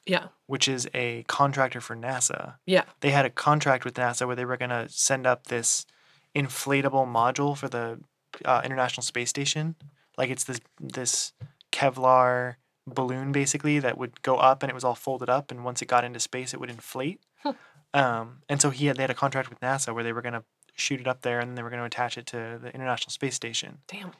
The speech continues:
Speaker 2: So he's, like, legitimately a space pioneer.
Speaker 1: Space
Speaker 2: Like,
Speaker 1: nerd.
Speaker 2: space nerd. Like, he's, like, he's kinda like
Speaker 1: <laughs>
Speaker 2: Elon Musk, where, like, he's not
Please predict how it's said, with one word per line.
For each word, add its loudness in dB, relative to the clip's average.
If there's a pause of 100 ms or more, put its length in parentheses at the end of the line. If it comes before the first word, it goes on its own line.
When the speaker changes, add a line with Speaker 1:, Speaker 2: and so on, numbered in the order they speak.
Speaker 2:
So -2
he's, 0
like, 4 (840)
legitimately -2 (640)
a 0
space 0 (580)
pioneer. -6
Speaker 1:
Space 0
Speaker 2:
Like, 6
Speaker 1:
nerd. -4 (160)
Speaker 2:
space 0
nerd. 0
Like, 4
he's, 4
like, 6
he's 0
kinda 4
like 6
Speaker 1:
<laughs> 0
Speaker 2:
Elon 8
Musk, 6
where, -2
like, -2
he's -10
not 2